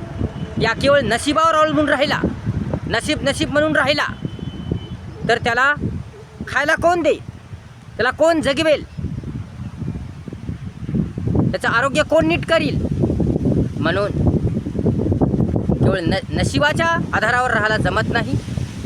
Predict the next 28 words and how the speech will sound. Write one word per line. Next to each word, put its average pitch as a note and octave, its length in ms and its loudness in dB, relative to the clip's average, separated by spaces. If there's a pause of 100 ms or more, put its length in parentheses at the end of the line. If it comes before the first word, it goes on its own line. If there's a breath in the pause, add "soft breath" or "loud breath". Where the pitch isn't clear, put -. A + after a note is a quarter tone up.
(1300)
या - 60 4
दुसऱ्याच्या D#4 560 4
जीवावर C4+ 360 4
जगायला A#3 220 2
जमत A#3+ 380 2
नाही, - 240 2 (1120)
तर F#3+ 80 2
स्वतः A3 300 2 (160)
कष्ट C4 220 4
करावं C4 220 4
लागेल, C4+ 280 2 (200)
मेहनत A3+ 380 0
करावी C#4 200 4
लागेल, C#4+ 480 0
राबावं B3 340 4
लागेल, C#4+ 260 2 (300)
झटावं - 260 2
लागेल. - 260 2 (1800)
जो C4 140 4
दुसऱ्याच्या E4 540 2
जीवावर D#4+ 240 4
अवलंबून C#4+ 320 4
राहतो, A#3+ 520 2 (260)
जो, B3 120 4
जो D4 220 4
नशिबावर E4+ 480 4
विश्वास D#4 340 2
ठेवतो, - 640 2